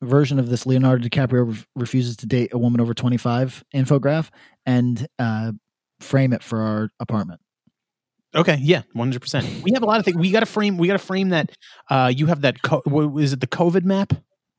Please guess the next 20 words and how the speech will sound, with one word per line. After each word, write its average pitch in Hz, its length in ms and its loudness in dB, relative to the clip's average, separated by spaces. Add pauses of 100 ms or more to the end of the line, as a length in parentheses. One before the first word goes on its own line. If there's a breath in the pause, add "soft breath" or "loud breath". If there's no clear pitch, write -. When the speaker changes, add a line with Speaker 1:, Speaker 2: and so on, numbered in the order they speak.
(280)
Speaker 1:
Oh, 143 120 2
yeah. 104 160 -4 (460)
Speaker 2:
Did 156 140 -4
you 165 60 2
see 190 220 2
the 165 120 2
Great 156 280 2
Awakening 127 540 0
map? 92 300 -10 (580)
Speaker 1:
Oh, 147 160 2
yeah. 113 180 -6 (260)
Speaker 2:
<sighs> - 300 2 (420)
That 123 280 2
one, 165 200 0
we 196 200 0
gotta, - 220 0 (100)
Speaker 1:
<laughs> - 0 - (120)
Speaker 2:
that 110 200 2
one's 113 380 -2
going 98 500 -6